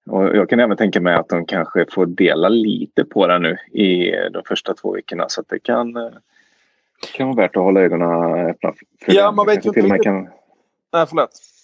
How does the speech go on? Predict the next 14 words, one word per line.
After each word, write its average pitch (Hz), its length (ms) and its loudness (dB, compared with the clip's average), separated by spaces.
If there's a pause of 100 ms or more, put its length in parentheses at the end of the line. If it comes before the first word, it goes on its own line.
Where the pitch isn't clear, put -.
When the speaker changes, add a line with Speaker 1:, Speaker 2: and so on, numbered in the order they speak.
(460)
Speaker 1:
sätta 113 240 0
in 95 80 2
honom 90 180 2
på 98 80 -4
flexen - 380 -2
eller 101 160 0
någonting 98 280 -4
sånt, 95 220 -6
och 95 80 2
att - 80 -6
man 90 140 -6
kan 90 180 -8
få - 140 -6
någon, - 180 -6